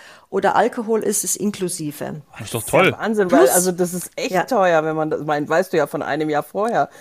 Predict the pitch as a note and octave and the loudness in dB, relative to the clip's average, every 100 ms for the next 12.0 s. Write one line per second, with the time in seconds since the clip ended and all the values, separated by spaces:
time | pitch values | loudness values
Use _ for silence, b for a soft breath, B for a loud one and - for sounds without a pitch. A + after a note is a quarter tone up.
0 | B - E3+ - E3+ D3+ D3 E3 G3+ C#3+ | B -4 -4 0 0 2 -2 -2 -4 -2
1 | A2+ C#3 - D3 C3+ C#3+ D#3+ B2+ - - | -4 -6 -8 -8 -8 -6 -8 -8 -8 -8
2 | B2 D#4+ C#4+ - A3+ A3+ A#3 A#3+ - b | -2 0 0 -2 0 0 0 -2 -12 b
3 | b b b b _ G#3+ G#3+ A3+ - A3 | b b b b _ -6 0 0 2 2
4 | A#3+ - - A#3+ A3+ - F#3+ A3+ B3+ A#3+ | 2 0 -4 -8 -8 -4 0 0 0 -2
5 | A3 A3 A3 - - G3 G3 G3 G3+ G3 | 0 0 -2 -4 -2 0 0 0 0 -2
6 | F#3+ F3+ F#3 G3 F#3+ G#3+ G3+ G#3+ A3 A3 | -2 -2 -2 -2 -4 -6 -4 -4 -4 -6
7 | - G#3+ A#3+ - - A3 - G#3+ G3+ G3+ | -2 0 0 -4 -12 -12 -6 0 0 -2
8 | A3 G#3+ G#3+ F3 G#3+ - A3 - G3+ G#3+ | -6 -4 -4 -4 -8 -6 -8 -6 -8 -6
9 | A3 G#3 G3+ G3+ G3 - F3 G3+ - A3+ | -2 0 2 0 -2 -2 -4 -4 -6 -6
10 | A#3+ A#3 A3+ G#3 G#3+ G3+ G#3 F#3+ G#3+ G#3 | -6 -8 -8 -4 -4 -4 -6 -6 -4 -6
11 | G#3 G#3 - G3 G3+ F#3+ G3 G3 G3+ F#3+ | -8 -10 -10 -8 -8 -6 -6 -6 -2 -2